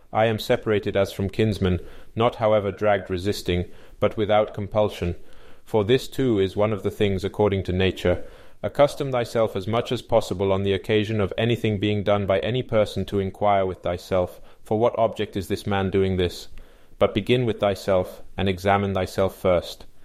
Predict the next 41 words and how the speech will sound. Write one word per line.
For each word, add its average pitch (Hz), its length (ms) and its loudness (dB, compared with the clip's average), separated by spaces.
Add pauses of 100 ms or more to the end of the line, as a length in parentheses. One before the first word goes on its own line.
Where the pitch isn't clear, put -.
(360)
Remember 127 420 2
that 120 220 -2
this 123 220 2
which 107 220 -2
pulls 117 300 2
the 101 80 -2
strings 101 500 2
is 98 120 -4
the 98 100 4
thing 107 260 2
which 98 180 0
is 95 120 -2
hidden 98 320 2
within. 92 400 2 (480)
This 113 200 4
is 113 120 0
the 113 80 -2
power 104 360 2
of - 140 -6
persuasion. 92 640 -2 (340)
This 101 220 2
is 92 160 -4
life. 92 480 2 (380)
This, - 320 2
if - 180 -4
one 98 180 4
may 92 140 0
so 95 220 0
say, 95 440 0
is 95 160 -2
man. 92 360 2 (560)
In 101 140 -2
contemplating 120 680 0
thyself, 101 480 0
never 113 280 0
include 110 400 0
the 95 60 -4
vessel 101 380 2
which 101 220 2
surrounds 101 500 0
thee 92 260 -2